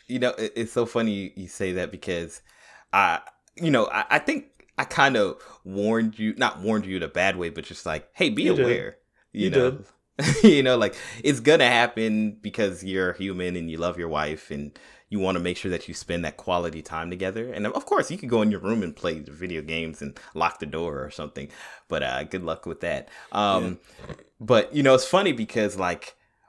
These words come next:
Speaker 1: <laughs> The Witcher, I'm gonna use this as a perfect example of, like, it's a T V show, but, you know, we'll, we'll use that. Like,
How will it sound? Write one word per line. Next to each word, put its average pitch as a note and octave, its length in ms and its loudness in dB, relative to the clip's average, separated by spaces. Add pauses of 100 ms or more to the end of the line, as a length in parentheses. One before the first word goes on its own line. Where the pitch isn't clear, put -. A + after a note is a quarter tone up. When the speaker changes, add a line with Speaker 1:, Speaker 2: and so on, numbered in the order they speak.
(140)
Speaker 1:
<laughs> - 880 -4
The B2+ 120 6
Witcher, G2 460 0 (140)
I'm G2 200 2
gonna A2+ 140 4
use G#2+ 140 2
this G2+ 140 -10
as F2+ 120 -8
a - 40 -12
perfect D#3 340 2
example F2+ 420 -6
of, E2 80 -12
like, D#2+ 300 -6
it's C#3 180 -2
a A2 60 2
T A3+ 280 -2
V D#3 120 -2
show, F#2 320 0
but, E2+ 380 -6
you F#2+ 140 -8
know, D2 160 -10 (220)
we'll, G2+ 200 -4
we'll G2 140 -6
use F2+ 140 -6
that. E2 180 -8 (380)
Like, G#2+ 380 0